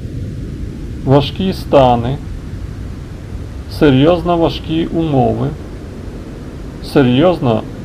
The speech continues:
це важко. Фінансові труднощі. Важкі часи. Важкий час. Складне завдання.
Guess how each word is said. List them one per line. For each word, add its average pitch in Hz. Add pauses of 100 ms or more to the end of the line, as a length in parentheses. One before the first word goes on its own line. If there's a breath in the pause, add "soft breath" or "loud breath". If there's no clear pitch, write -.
(160)
це 156
важко. 131 (1700)
Фінансові 175
труднощі. 117 (960)
Важкі 139
часи. 127 (1400)
Важкий 147
час. 117 (1300)
Складне 135
завдання. 160